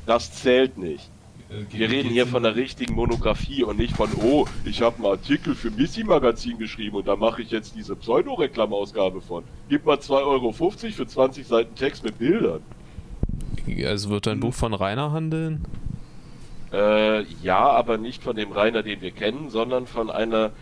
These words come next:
Speaker 1: äh, literarisierten Version von Rainer.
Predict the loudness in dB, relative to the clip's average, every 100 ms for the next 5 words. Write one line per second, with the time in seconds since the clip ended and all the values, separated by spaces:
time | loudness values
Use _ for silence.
0 | -16 -18 -18 -2 0 2 -2 -12 -18 -12
1 | -4 -2 0 0 2 2 0 -2 0 0
2 | 0 0 2 2 0 0 -2 -2 -4 -4
3 | -6